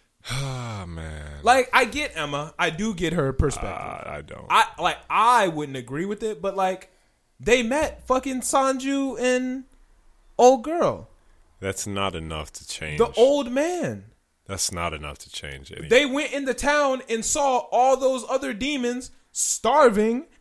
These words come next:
Speaker 2: and struggling.
Speaker 1: And then get
Speaker 2: They had families.
Speaker 1: got proceeded to get chased down and attempted to be killed by them.
Speaker 2: But at the end of the day, those demons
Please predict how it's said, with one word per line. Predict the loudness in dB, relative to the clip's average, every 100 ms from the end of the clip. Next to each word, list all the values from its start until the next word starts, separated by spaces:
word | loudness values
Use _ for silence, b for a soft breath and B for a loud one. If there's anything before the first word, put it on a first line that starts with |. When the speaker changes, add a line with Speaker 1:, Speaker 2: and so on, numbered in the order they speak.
| -6
Speaker 2:
and | -2
struggling. | -2 -4 -4 -4 0 0 0 -6 -12 _ -14
Speaker 1:
And | -10 -8
then | -6 -8
get | -10 -12 -12 _
Speaker 2:
They | 2 2
had | 2 0 0 0
families. | 0 0 0 -2 -2
Speaker 1:
got | 0 0 -2
proceeded | -4 -4 -4 -6 -8
to | -8
get | -8
chased | -6 -6 -6 -6
down | -4 -4 -6
and | -8 -10 -16 _ _
attempted | -16 -10 -10 -10 -14
to | -12
be | -12
killed | -10 -8 -10 -12
by |
them. | 2
Speaker 2:
But | 6 8
at | 6 2
the | -2
end | -4 -2
of |
the | -2
day, | 0 -2 -4
those | -4 -2 -2 -2
demons | -6 -4 -4 -6 -8 -14